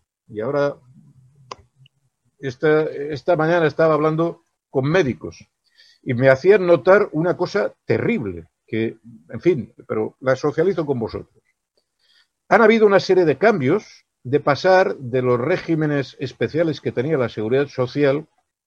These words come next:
al régimen general. Bueno, esto en principio es justo, cuanto más simplificado esté, y esto ha llevado a que la, en la función pública,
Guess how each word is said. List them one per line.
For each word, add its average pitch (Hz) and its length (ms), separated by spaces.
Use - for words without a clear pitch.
al 139 140
régimen 135 400
general. 87 420
Bueno, 170 400
esto 135 240
en 151 80
principio 131 680
es - 140
justo, 127 540
cuanto 98 360
más 135 220
simplificado 110 920
esté, 156 380
y 190 140
esto 226 240
ha 220 80
llevado 185 540
a 160 160
que 185 360
la, 123 640
en 127 120
la 127 100
función 165 460
pública, 190 580